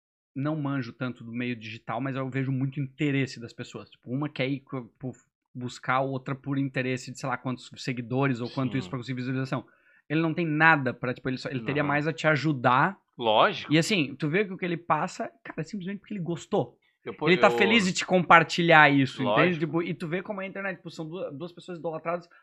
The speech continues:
Speaker 1: ao mesmo tempo ele, ele gosta do teu conteúdo e ele
Speaker 2: Sim.
Speaker 1: fica feliz em compartilhar contigo. Às vezes ele, ele te, ele te respeita e te considera muito de uma
Speaker 2: Aham.
Speaker 1: forma que, tu,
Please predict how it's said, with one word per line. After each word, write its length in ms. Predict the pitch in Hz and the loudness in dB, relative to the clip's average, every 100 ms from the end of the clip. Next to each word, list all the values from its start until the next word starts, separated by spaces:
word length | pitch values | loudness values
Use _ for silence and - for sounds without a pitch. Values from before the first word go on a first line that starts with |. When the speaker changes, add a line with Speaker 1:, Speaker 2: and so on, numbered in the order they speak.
| - | -12
Speaker 1:
ao 60 | |
mesmo 180 | 208 190 | -10 -8
tempo 120 | 220 | -10
ele, 60 | - | -6
ele 120 | 202 | -6
gosta 460 | 165 139 202 240 233 | -4 2 2 2 -2
do 40 | |
teu 80 | 220 | -4
conteúdo 220 | 202 233 226 | -4 -4 -6
e 160 | 226 247 | -4 -4
ele 100 | 233 | -4
Speaker 2:
Sim. 60 | |
Speaker 1:
fica 140 | - 262 | -6 -6
feliz 300 | 233 262 254 | -2 -2 -2
em 60 | |
compartilhar 440 | - 247 247 254 254 | -2 0 0 0 0
contigo. 240 | 254 254 | 0 0
Às 80 | 202 | 2
vezes 180 | 262 269 | 0 -2
ele, 120 | - | -2
ele 200 | 277 311 | -4 -4
te, 280 | - 269 - _ _ - | -4 -6 -6 _ _ -10
ele 120 | 196 | -2
te 100 | 226 | 0
respeita 480 | 226 - 247 294 220 | 0 0 0 0 -4
e 20 | |
te 100 | - | -6
considera 460 | 240 233 220 233 | -4 0 2 2
muito 300 | 214 202 233 - | 2 0 0 0
de 40 | |
uma 140 | 185 190 | 0 0
Speaker 2:
Aham. 80 | |
Speaker 1:
forma 220 | 226 226 220 | 0 -2 -4
que, 60 | |
tu, 100 | - | -10